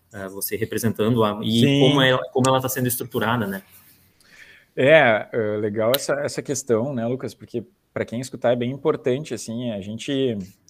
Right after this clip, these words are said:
Speaker 2: Promove foi um ecossistema premiado, né? Então, assim, pô, ganhou o melhor ecossistema em desenvolvimento.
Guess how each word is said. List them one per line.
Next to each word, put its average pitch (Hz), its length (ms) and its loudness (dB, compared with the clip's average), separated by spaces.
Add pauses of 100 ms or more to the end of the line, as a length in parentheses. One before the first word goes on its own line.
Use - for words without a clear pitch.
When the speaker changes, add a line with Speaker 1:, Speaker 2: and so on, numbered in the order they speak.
(120)
Speaker 2:
Promove 123 540 2
foi 139 380 -2
um 143 120 -8
ecossistema 135 520 -6
premiado, 123 580 -4
né? 92 220 -10
Então, 104 280 -12
assim, 104 240 -12
pô, 104 160 -6
ganhou 101 280 -6
o - 20 -6
melhor 120 300 2
ecossistema 131 440 -6
em 135 80 -6
desenvolvimento. 120 880 -4